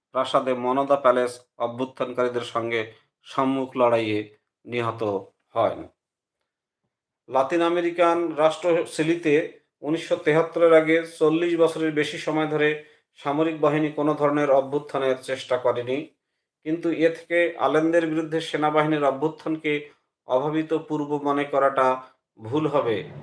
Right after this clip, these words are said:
কারণ এডওয়ার্ড ফ্রেই এর ক্রিশ্চিয়ান ডেমোক্রেটিক, আহ, ডেমোক্রেটিক, আহ, সরকার সহ ভূতপূর্ব বেসামরিক সরকারগুলোর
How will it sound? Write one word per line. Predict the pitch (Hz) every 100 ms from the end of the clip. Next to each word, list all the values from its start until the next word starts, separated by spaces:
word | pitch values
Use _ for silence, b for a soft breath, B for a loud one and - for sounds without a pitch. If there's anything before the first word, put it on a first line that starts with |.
| - -
কারণ | 131 139 156 165 156 -
এডওয়ার্ড | 143 156 160 165 160 156
ফ্রেই | - 151 151 170 170
এর | 156 147 -
ক্রিশ্চিয়ান | 170 165 - 165 156
ডেমোক্রেটিক, | 147 143 151 156 156 165 160 _ _ _ _ _ _
আহ, | 131 131
ডেমোক্রেটিক, | 139 151 170 175 165 175 170 - _ _ _ _ _ _ _
আহ, | 127 127 131
সরকার | 135 - 156 160 175
সহ | - 156 143 143
ভূতপূর্ব | 117 147 170 170 165 165
বেসামরিক | 143 139 151 160 160
সরকারগুলোর | - 147 143 160 156 139 117